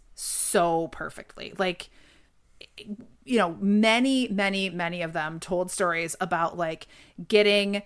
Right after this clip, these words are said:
kind of a half-assed, uh, talking to, like, a lecture from some superior officer that basically was like, "S T Is will destroy your life. They are terrible, terrible diseases."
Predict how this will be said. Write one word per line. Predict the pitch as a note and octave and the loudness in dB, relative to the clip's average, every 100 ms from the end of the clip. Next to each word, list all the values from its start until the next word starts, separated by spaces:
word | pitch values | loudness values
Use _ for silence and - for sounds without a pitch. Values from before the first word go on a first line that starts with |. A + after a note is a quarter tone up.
| _ | _
kind | - - G3 | -12 -2 0
of | F#3+ E3+ | 0 -2
a | E3+ D#3 | -6 -8
half-assed, | - - G#3+ A3 C4+ - - F#3+ F#3 F3+ F#3 - - - - - _ _ _ _ - | -10 -8 4 6 6 4 -6 0 4 4 2 -4 -8 -12 -18 -20 _ _ _ _ 2
uh, | F3 D#3+ D3+ - | 2 2 -2 -6
talking | - D4+ D4+ C#4+ | 8 8 8 0
to, | B3+ B3+ A#3 | 0 0 0
like, | G3 | -2
a | D#3 | -2
lecture | F3 A3 - A3+ G#3 F#3+ F#3 | 0 0 0 2 2 2 -2
from | - - A3 B3 | -8 4 6 6
some | A#3 - A3+ B3 | 2 0 0 0
superior | B3 C4 A#3 A#3 - | -2 -2 0 -2 -2
officer | D3 - - E3 D3+ D#3+ - - | -4 -4 -2 0 0 -4 -10 -2
that | A3 A3 | 0 6
basically | A#3 C#4+ C4 C4 | 6 6 -2 0
was | G#3 F#3+ | 2 0
like, | F3 E3 D#3+ - - _ - _ _ _ - | 0 -2 -2 -8 -20 _ -20 _ _ _ 0
"S | F#3 - | 0 0
T | D4 B3+ | 0 4
Is | G#3 G#3 G3 | 6 4 2
will | G3 | 0
destroy | F#3+ - - - E3+ E3 F3 | 0 -4 -6 -6 -2 0 0
your | A3 A3 | 2 2
life. | G3 D3+ D#3 F3+ - - _ _ _ - | 0 -2 -2 -6 -12 -18 _ _ _ -8
They | G3+ F#3+ | 2 6
are | F3 | 6
terrible, | E3+ - G3 F#3 G#3 G#3+ | 2 -4 -2 0 0 0
terrible | G3+ F3+ F3+ F#3 | 0 0 2 0
diseases." | F3+ E3+ D3 C#3+ - - - - | -2 -4 -6 -8 -10 -8 -6 -8